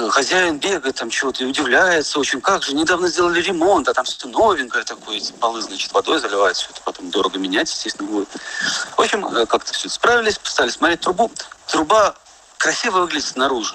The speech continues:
она покрашена, заш-, прямо зашпаклёвана. Это очень старая труба, которая там лет,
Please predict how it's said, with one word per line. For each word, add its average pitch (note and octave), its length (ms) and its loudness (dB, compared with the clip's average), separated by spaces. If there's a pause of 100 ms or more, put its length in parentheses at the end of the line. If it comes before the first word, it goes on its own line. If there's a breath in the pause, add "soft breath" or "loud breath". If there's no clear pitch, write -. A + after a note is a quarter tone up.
(140)
она D3+ 140 -4
покрашена, D3 760 2
заш-, - 260 -6 (180)
прямо C3+ 240 0
зашпаклёвана. D3+ 640 0 (240 loud breath)
Это - 240 0
очень - 200 0
старая F3 300 2
труба, D#3+ 260 0
которая B2+ 360 -6
там G#2 160 -2
лет, A#2 320 0